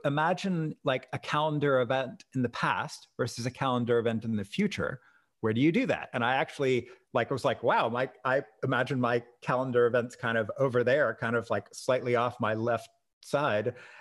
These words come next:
And when they're in the past, and the future is clearly kind of over there." And then they were like, "How do you manage, uh, sorry, imagine a year? How do you imagine, like, you know, going from December to January to February?" And actually realized that I was kind of visualizing this sort of weird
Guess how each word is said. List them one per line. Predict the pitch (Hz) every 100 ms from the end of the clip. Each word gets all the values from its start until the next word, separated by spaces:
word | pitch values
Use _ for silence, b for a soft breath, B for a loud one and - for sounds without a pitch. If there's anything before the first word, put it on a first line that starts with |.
| B
And | 147 123 117 - _ -
when | 127
they're | 123 113
in |
the | 117
past, | - 104 123 -
and | - 110
the | 113
future | 107 202 202 120 120
is | 120
clearly | - - 151 156 147
kind | - 120
of | 117
over | 120 127
there." | 160 214 113 113 B B
And | 127
then | 139
they | 143
were | 135
like, | 127 123 b b
"How | - 156 185
do |
you | 196 180
manage, | 127 110 120 123 - -
uh, | 151
sorry, | - 135 117
imagine | 127 120 120 - 123 117 113 -
a |
year? | 123 131 196 143 - - _ _
How | - 139
do | 147
you | 165
imagine, | 151 131 113 110 113 110
like, | 120 104 - _ _ _
you | 131
know, | 131 127
going | 107 123 120
from | - 117
December | 117 127 113
to | 120 117
January | 123 117 117 110 110
to | -
February?" | 110 120 110 110 107 107 B B
And | 131
actually | 143 - 143
realized | 127 143 131 123
that | -
I | 123
was | 120
kind | - 127
of | 110
visualizing | 107 156 175 151 127 113
this | 123 -
sort | 127
of | 104
weird | 110 123 123 123 117